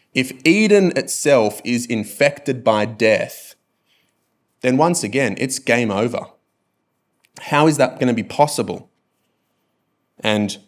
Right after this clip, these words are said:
next week in chapter sixteen, we'll see the partial and preliminary answer to that problem. But we've already seen in Hebrews a glimpse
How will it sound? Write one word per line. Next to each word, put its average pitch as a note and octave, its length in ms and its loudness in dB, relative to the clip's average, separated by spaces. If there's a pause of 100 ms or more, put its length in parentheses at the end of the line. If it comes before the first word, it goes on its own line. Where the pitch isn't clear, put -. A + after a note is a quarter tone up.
(260)
next C3 360 -2
week F#2 420 -6
in F#2 140 -10
chapter A#2+ 340 -4
sixteen, G#2+ 920 -4
we'll G2+ 140 -4
see A2+ 340 -2
the G2 120 -4
partial G#2 1040 0
and F#2+ 260 -8
preliminary G2+ 960 -4
answer F#2 400 -6
to - 200 -8
that F#2 360 -4 (380)
problem. G2+ 500 0
But G#2+ 120 0
we've C3 140 4
already D#3+ 320 6
seen B2 420 0
in B2 260 -2
Hebrews A#2 640 -4
a G2+ 60 -4
glimpse B2+ 640 2